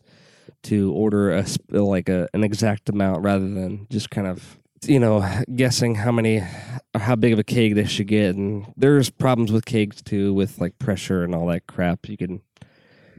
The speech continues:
it's a little bit more control with cans. Uh, but yeah, we ate there, real nice. Uh, got to see the Rockets. Uh, I don't know, or the Rocket. Well, well, I'm sorry. Let me backtrack there.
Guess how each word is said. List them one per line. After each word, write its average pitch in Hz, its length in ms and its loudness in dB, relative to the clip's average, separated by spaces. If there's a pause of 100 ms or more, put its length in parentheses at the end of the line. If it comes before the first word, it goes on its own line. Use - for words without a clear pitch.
(180)
it's - 120 -4
a 135 60 8
little 139 240 6
bit 127 60 2
more 123 240 4
control 104 500 2
with 95 200 0
cans. 101 680 -2
Uh, 92 380 -4 (140)
but 131 100 2
yeah, 143 140 4
we 107 140 2
ate 123 160 2
there, 131 300 2 (440)
real 117 160 4
nice. 120 540 0 (600)
Uh, 104 460 4
got 107 240 0
to - 60 -8
see 117 260 4
the 107 120 4
Rockets. 107 520 0 (360)
Uh, 107 320 0 (380)
I 117 80 2
don't 117 120 4
know, 113 440 2 (200)
or 123 160 4
the 113 100 4
Rocket. 113 360 2
Well, 139 340 4 (240)
well, 113 180 2
I'm 104 120 -2
sorry. 98 240 -2
Let 101 80 -4
me 107 80 -2
backtrack 98 540 -4
there. 98 300 -2